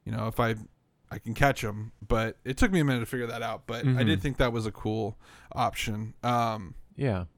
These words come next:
Speaker 1: so other things worth noting, uh, when you start the game, you can choose to either play as Goofy or Max,
Speaker 2: Yeah.
Speaker 1: or if you're in two player, you play as both. Um,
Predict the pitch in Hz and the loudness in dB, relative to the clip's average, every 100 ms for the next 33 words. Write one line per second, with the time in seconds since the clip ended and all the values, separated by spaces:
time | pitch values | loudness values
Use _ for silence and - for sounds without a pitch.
0 | _ _ _ - - 185 160 156 - 190 | _ _ _ -8 2 6 6 6 6 6
1 | 190 196 190 156 160 156 147 151 170 175 | 6 6 2 6 6 6 6 8 8 6
2 | 175 156 - - - - - 139 135 147 | 2 -4 -12 -20 -20 -4 2 2 4 2
3 | 160 170 - 170 160 147 127 135 147 147 | 2 2 8 8 8 4 2 2 2 0
4 | 131 143 147 147 135 - 151 143 139 147 | 0 -2 0 0 0 4 6 6 4 0
5 | 143 147 135 - 135 135 131 113 113 117 | 0 2 2 4 4 4 4 2 2 0
6 | - 175 - 196 190 - 120 113 110 135 | 0 0 2 2 0 2 2 2 4 4
7 | 165 - - - - - 170 117 123 123 | 4 0 -6 -8 -8 -2 2 6 6 6
8 | 123 120 123 117 113 131 123 127 123 120 | 2 2 2 2 2 2 6 6 8 6
9 | 120 110 - - 113 107 101 107 - 175 | 2 -2 -8 -6 -4 -2 -2 0 6 8
10 | 175 - - - - 117 117 113 107 101 | 6 0 -16 -18 -4 2 2 2 -2 -8